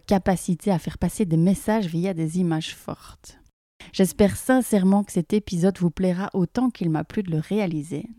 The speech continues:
et je vous laisse découvrir l'épisode. Très bonne écoute. C'est parti ? Allez, <laughs> magnifique. Bah déjà, donc, Faust, euh, un tout, tout grand merci, euh, d'avoir accepté l'invitation.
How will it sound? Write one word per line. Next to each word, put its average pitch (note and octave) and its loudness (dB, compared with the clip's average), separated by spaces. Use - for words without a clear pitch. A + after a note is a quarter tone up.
et E3+ -2
je D#3 0
vous D#3+ -2
laisse D#3 -4
découvrir F#3 4
l'épisode. D#3+ 0
Très F3+ -2
bonne D#3+ 4
écoute. - -2
C'est - -10
parti ? - -2
Allez, F#3+ 0
<laughs> - -6
magnifique. F#3+ -2
Bah A#3 2
déjà, A3 4
donc, G3 -2
Faust, G#3+ -4
euh, F3 2
un F3 -4
tout, - -2
tout G#3+ 0
grand G3 0
merci, F#3+ -4
euh, F3 -8
d'avoir F#3 -2
accepté F3 -6
l'invitation. E3+ -6